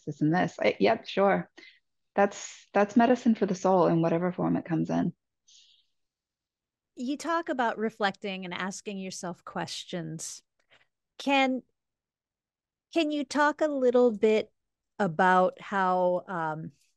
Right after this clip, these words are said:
Speaker 2: how these are techniques and forms of mindfulness that you're employing, and talk about the importance of what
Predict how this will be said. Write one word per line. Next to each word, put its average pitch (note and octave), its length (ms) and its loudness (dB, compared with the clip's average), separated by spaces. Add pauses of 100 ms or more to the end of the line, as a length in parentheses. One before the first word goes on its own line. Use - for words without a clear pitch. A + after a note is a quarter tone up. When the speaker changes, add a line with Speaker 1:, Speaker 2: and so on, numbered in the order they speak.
(1200)
Speaker 2:
how B3 120 4
these B3 240 2
are C4 80 2
techniques - 1000 -2 (140)
and F#3+ 180 -2
forms F#3+ 440 0
of F3 180 0
mindfulness F#3+ 1300 -2
that A3 160 -2
you're G3+ 180 0
employing, G3 760 -2
and E3+ 540 -4
talk F#3+ 300 0
about F3+ 320 4 (220)
the F3+ 260 -2
importance F3+ 920 -2 (100)
of E3+ 440 0 (580)
what G#3+ 460 4